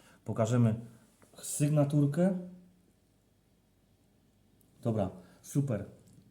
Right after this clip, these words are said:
I będzie można wpisać kubeczek dwadzieścia pięć złotych. Dobra, kubeczek odstawiamy na boczek. Pokażemy teraz małe pudełeczko, średnie i duże.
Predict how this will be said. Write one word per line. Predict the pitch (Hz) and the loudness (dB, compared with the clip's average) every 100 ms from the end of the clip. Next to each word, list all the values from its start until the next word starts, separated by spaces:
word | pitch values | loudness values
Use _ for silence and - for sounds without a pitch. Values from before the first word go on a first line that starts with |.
| - - | -20 -14
I | - 175 175 170 - - - | -4 -2 -2 -4 -18 -20 2
będzie | - 127 | 4 4
można | 131 123 127 | 2 0 -2
wpisać | 123 139 123 120 - - _ _ _ | -4 -4 -6 -6 -12 -20 _ _ _
kubeczek | - 135 139 135 120 120 - - _ _ _ - | -6 -2 0 0 -4 -6 -12 -20 _ _ _ -6
dwadzieścia | 113 120 135 - 120 110 - - _ _ | -2 0 -2 -4 -2 -2 -4 -18 _ _
pięć | 117 110 110 - 104 | -4 -4 -4 -10 -14
złotych. | 95 98 95 - - _ _ _ _ _ _ _ - | -6 -6 -6 -14 -20 _ _ _ _ _ _ _ -12
Dobra, | 107 98 - - | -8 -6 -8 -10
kubeczek | - 123 123 139 | -4 -2 -2 -2
odstawiamy | 113 - 107 113 110 | -4 -4 -4 -4 -4
na | 104 | -4
boczek. | 113 123 190 190 - - _ _ _ _ _ - - - - - - _ | -4 -2 -2 -4 -14 -20 _ _ _ _ _ -14 -14 -12 -16 -18 -20 _
Pokażemy | - 123 120 123 117 | -14 -6 -2 0 0
teraz | 117 110 | -2 -2
małe | 113 143 143 | 2 2 2
pudełeczko, | 139 117 101 - 123 139 - - - - - - _ _ _ _ - - _ _ _ _ _ _ _ - | 0 -2 -2 -4 -2 -2 -4 -14 -20 -20 -20 -20 _ _ _ _ -20 -20 _ _ _ _ _ _ _ -10
średnie | - 120 123 143 143 143 - - - - - | -4 -4 2 4 4 2 -8 -18 -20 -20 -8
i | 113 | -4
duże. | 113 120 104 | 2 2 0